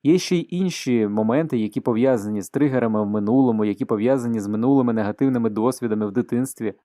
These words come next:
які також впливають на відчуття безпеки.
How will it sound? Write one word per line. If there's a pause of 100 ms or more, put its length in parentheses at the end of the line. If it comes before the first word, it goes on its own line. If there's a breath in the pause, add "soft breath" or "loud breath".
(140)
які
також
впливають
на
відчуття
безпеки.